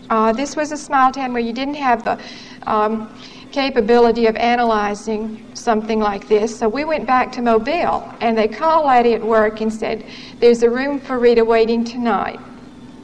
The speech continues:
Uh, get her back to Brookhaven as soon as you can.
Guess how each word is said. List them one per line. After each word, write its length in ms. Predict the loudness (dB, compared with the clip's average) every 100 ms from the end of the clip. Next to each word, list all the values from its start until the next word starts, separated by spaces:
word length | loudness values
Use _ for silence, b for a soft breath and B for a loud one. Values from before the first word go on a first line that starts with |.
| -20 -20 -6 0
Uh, 200 | 2 2
get 240 | 0 0
her 40 |
back 260 | 4 2 2
to 100 | -4
Brookhaven 500 | -10 -6 -2 0 0
as 180 | -4 -6
soon 160 | -4
as 140 | -4 -6
you 80 | -12
can. 460 | -8 -6 -6 -8